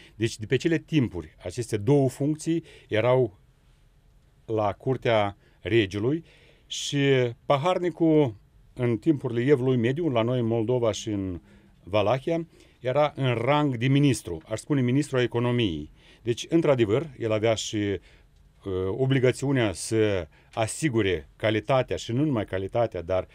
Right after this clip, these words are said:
să fie, să vinurile să nu fie otrăvite. E, această profesie a apărut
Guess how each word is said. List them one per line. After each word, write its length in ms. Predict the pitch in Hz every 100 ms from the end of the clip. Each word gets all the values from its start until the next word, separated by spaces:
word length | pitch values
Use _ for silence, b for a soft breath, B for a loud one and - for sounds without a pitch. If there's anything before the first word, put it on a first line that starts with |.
| b b
să 180 | -
fie, 260 | 98 127 113
să 140 | 82 95 92
vinurile 380 | 120 120 98
să 160 | 92 101
nu 80 | 104
fie 400 | 107 104 101 82 b b
otrăvite. 640 | b 117 98 92 127 180 190 b b b b b b -
E, 440 | 120 120 117 120 - _ _ _ _ _ _ _ -
această 480 | 135 - 180 170 170
profesie 920 | 147 131 170 160 - 147 139 139 139
a 140 | -
apărut 520 | 147 160 180 175 -